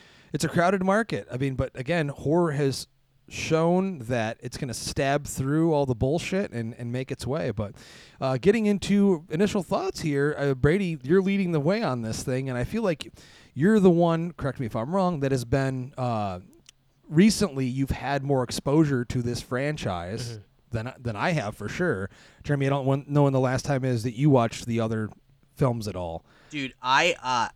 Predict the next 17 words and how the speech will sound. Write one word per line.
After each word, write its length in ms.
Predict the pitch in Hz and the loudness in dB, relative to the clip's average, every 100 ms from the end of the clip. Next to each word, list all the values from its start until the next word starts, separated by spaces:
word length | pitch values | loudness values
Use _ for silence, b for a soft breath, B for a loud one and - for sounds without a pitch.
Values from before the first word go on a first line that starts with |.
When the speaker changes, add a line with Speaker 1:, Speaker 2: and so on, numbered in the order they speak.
| _ - | _ -4
Speaker 3:
actually, 680 | 143 165 - 143 117 110 _ _ _ _ _ 131 | -2 -2 -4 -4 -4 -6 _ _ _ _ _ -12
that 240 | 135 151 156 | -2 0 0
hurt 340 | - 190 - | -2 -2 -4
me 120 | 107 | -14
a 80 | 95 | -10
little 220 | 92 87 | -10 -10
bit, 180 | 90 92 | -12 -14
man, 280 | 95 104 110 | -12 -8 -8
because 560 | 104 117 123 110 - - _ _ _ _ _ _ _ _ _ _ - | -8 -8 -6 -6 -10 -16 _ _ _ _ _ _ _ _ _ _ 0
I 220 | 120 156 | 2 4
have 180 | 156 131 | 2 0
never 560 | 120 120 139 135 - _ - | 0 2 2 -2 -4 _ -14
had 200 | 131 123 | -6 -4
a 60 | |
repeat 480 | 117 127 113 135 - | -2 -4 -6 -10 -12
viewing 320 | 107 110 110 | -10 -8 -6
of 120 | 98 | -6